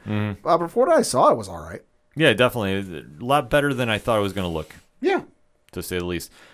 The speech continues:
Speaker 1: But the match, though, that got a lot of people talking, and rightfully so, is the main event.
Speaker 2: Yeah, so this was a six-person tag match between the Bloodline, that being the Uso Brothers and Roman Reigns,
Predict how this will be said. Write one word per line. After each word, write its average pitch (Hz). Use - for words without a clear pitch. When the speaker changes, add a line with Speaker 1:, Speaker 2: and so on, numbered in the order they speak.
Speaker 1:
But 135
the 107
match, 139
though, 143
that 107
got 107
a 95
lot 98
of 107
people 110
talking, 110
and 90
rightfully 104
so, 113
is 98
the 85
main 90
event. 85
Speaker 2:
Yeah, 214
so -
this 156
was 147
a 123
six-person 151
tag 110
match 104
between 110
the 104
Bloodline, 131
that 110
being 104
the 101
Uso 135
Brothers 113
and 101
Roman 104
Reigns, 123